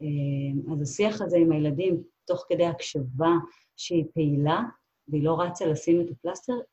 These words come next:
היא מאוד מאוד תומכת, ומאפשרת להם גם להרגיש ולשמוע את עצמם, אה, מבלי שמישהו ר-, רץ ו-, ומטפל ישר בעניינים, סוגר את הביטוי שלהם. אה, אגב,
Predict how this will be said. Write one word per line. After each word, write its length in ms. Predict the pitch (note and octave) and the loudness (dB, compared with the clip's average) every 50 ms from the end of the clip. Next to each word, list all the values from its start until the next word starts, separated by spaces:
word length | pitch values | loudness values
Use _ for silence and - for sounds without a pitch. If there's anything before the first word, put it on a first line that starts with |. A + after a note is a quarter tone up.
| _ _ - | _ _ -4
היא 80 | D3 | -2
מאוד 280 | D3 C3+ - - G#3 G#3 | -2 -2 -2 -4 -4 -2
מאוד 220 | A3 G3+ G3+ G3 - - | -2 -4 -4 -6 -8 -4
תומכת, 420 | - C#3 C#3 D3+ D#3+ D#3+ - - - - D3 | -2 0 2 2 0 -2 -6 -12 -12 -8 -6
ומאפשרת 520 | C#3 C#3 C#3 - - - F#3+ G3+ G#3 - | -4 -4 -6 -6 -6 -6 -6 -4 -4 -4
להם 220 | D#3+ D#3 F#3 A#3 | -2 0 0 0
גם 180 | A3+ A3 E3+ D#3 | 0 0 0 0
להרגיש 640 | C#3+ C#3 C#3 C#3+ C#3+ C#3 F#3 G#3 G#3 - - - _ _ _ _ _ _ _ _ | 0 0 -2 -4 -4 -6 -6 -6 -6 -8 -10 -14 _ _ _ _ _ _ _ _
ולשמוע 500 | - D#3 D3+ C#3+ C3 - - D#3+ D#3+ E3 E3+ F3 E3+ | -4 -2 0 0 -2 -2 -2 0 2 4 4 4 2
את 60 | E3+ | -2
עצמם, 580 | D#3 - - - - D#3+ E3 E3 E3 D#3+ D#3 D3+ - _ _ _ _ _ _ _ - | -6 -10 -8 -4 0 2 4 4 4 2 0 -4 -8 _ _ _ _ _ _ _ -10
אה, 200 | D3+ D3+ D3+ C#3+ C#3+ | -6 -4 -2 0 0
מבלי 260 | D3 C#3 C#3 D#3+ F3 | 0 0 0 -2 -2
שמישהו 500 | - - F3+ E3 E3 E3 - F3 E3 D3+ | -2 0 4 4 4 4 4 2 0 0
ר-, 400 | D#3 D#3+ D#3+ D#3 - - - D#3 | 0 0 -2 -2 -6 -6 -4 -4
רץ 260 | E3 D#3+ - - - | -4 -4 -4 -4 -2
ו-, 320 | E3+ E3 D#3 D3 D3 D3 | 0 0 0 0 -2 0
ומטפל 580 | D3 D#3 D#3 D#3 - - D3+ - - F3 D#3+ D#3 | 0 0 0 0 -2 -4 -8 -4 -2 0 2 2
ישר 340 | D3+ D3+ C#3 - D#3 D3+ D#3 | 2 0 -2 -2 -2 -2 0
בעניינים, 640 | D3+ E3 D#3+ D3 C#3 C#3+ C#3 C3+ D3 D3 D3+ C#3 C3 C3 | 0 2 2 2 2 2 2 2 2 2 2 0 -2 -4
סוגר 540 | - - - C#3 C3+ C3 D3+ D3 D3 D3+ D3+ | -8 -10 -8 -8 -6 -4 -2 -2 -2 -2 -4
את 160 | D3 _ - | -6 _ -10
הביטוי 1040 | C#3 C3+ C3+ C3+ C3+ - - D3+ D3 C#3+ C#3 C#3 C3+ - C#3+ - _ - C#3+ C#3+ C#3 | -8 -6 -6 -6 -8 -10 -12 -14 -12 -12 -12 -14 -16 -18 -20 -16 _ -8 -8 -8 -8
שלהם. 440 | - - - C3+ C3+ C#3 C#3 C3+ C3+ - _ _ _ _ _ _ _ _ _ _ _ _ _ _ _ _ - - | -10 -12 -14 -12 -10 -8 -6 -6 -8 -10 _ _ _ _ _ _ _ _ _ _ _ _ _ _ _ _ -8 -4
אה, 500 | D#3 D3 C#3+ C#3+ C#3+ C#3+ C#3 C#3+ - E3 | -2 -2 0 0 0 0 -2 -2 -4 -2
אגב, 340 | D3 E3+ A3+ C4 - - | 2 4 4 4 4 2